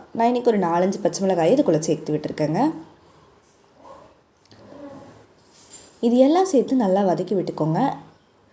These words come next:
காலையில செஞ்ச கொ-, கொஞ்சம் குழம்பு இருந்துச்சு, அதனால அதையும் வந்து அந்த அடுப்புல வச்சு நான் சூடு பண்ணிட்டு இருக்கேங்க. இந்த கம்பு வந்து சேர்க்கறதுக்கு முன்னாடி நல்லா வறுத்துக்கோங்க லைட்டா.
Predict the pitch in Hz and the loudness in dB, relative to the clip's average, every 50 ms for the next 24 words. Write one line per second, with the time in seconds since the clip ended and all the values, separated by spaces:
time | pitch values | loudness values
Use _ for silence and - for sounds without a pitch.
0 | _ _ _ _ _ _ _ _ _ _ _ _ _ _ _ _ _ _ _ - | _ _ _ _ _ _ _ _ _ _ _ _ _ _ _ _ _ _ _ -20
1 | - - 262 247 247 254 269 302 330 339 330 311 254 240 240 240 - 208 196 196 | -2 2 4 6 8 8 8 6 6 4 4 2 2 2 2 2 2 2 2 2
2 | 190 190 - 208 202 208 226 - 208 185 196 214 233 233 196 202 180 165 156 160 | 2 0 0 -2 -2 0 2 4 4 4 4 4 4 2 0 0 0 -2 -2 0
3 | - 175 196 240 - - 185 190 185 185 190 202 190 175 170 175 190 208 202 180 | 0 0 0 0 0 -2 -2 -2 -2 -2 0 0 0 0 2 0 0 0 0 0
4 | 175 185 180 175 170 170 170 165 170 165 185 175 170 160 - - 190 180 175 - | 0 0 -2 -2 -2 -2 -2 -2 0 0 2 0 0 0 -2 -4 -4 -4 -4 -2
5 | 185 175 185 180 185 190 165 156 165 165 - 160 - - 147 143 147 147 180 233 | 0 0 0 0 0 -2 -2 -2 -4 -6 -6 -8 -6 -4 -4 -4 -2 -2 -2 -4
6 | 247 - - - - - _ _ _ _ _ _ _ _ _ _ _ _ _ _ | -4 -6 -10 -20 -20 -20 _ _ _ _ _ _ _ _ _ _ _ _ _ _
7 | _ _ _ _ _ _ _ _ _ _ _ _ _ _ _ _ _ _ _ _ | _ _ _ _ _ _ _ _ _ _ _ _ _ _ _ _ _ _ _ _
8 | _ _ _ _ _ _ _ _ _ _ _ _ _ _ _ _ _ _ _ _ | _ _ _ _ _ _ _ _ _ _ _ _ _ _ _ _ _ _ _ _
9 | _ _ _ _ _ _ _ _ _ - - 226 247 254 254 269 262 240 247 285 | _ _ _ _ _ _ _ _ _ -6 -2 0 0 0 2 4 4 6 6 6
10 | 302 359 320 254 233 240 262 - - 214 214 214 - 233 196 240 233 - 185 185 | 6 6 6 6 6 4 4 6 6 6 6 6 4 4 4 4 4 2 0 -2
11 | 180 180 175 170 170 208 247 247 214 170 160 175 196 180 170 151 151 - - - | 0 0 0 2 2 2 2 2 2 2 2 0 0 0 0 0 0 0 0 0
12 | 214 - 196 180 160 156 156 151 147 151 156 156 156 160 151 165 233 | 0 0 0 0 2 2 0 2 2 0 0 0 0 0 0 2 0